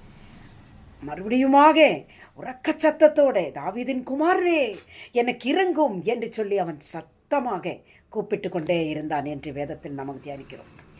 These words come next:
அன்பு கர்த்தருடைய பிள்ளையே, இன்று கால வேளையிலும் கூட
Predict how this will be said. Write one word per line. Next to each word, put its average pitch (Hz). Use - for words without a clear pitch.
அன்பு 320
கர்த்தருடைய 240
பிள்ளையே, 160
இன்று 202
கால 175
வேளையிலும் 147
கூட 139